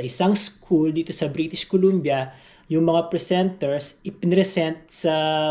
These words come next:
mga bata or sa mga estudyante ng elementary school na yon,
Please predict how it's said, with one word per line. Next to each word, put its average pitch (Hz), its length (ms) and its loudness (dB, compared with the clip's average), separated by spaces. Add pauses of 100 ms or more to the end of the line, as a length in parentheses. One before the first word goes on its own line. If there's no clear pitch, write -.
mga 156 320 -2
bata 180 400 2 (140)
or 143 100 -8
sa 151 160 -6
mga 151 240 -2
estudyante 160 640 0
ng 143 160 -8
elementary 156 480 -4
school 202 240 2
na 196 80 6
yon, 147 320 0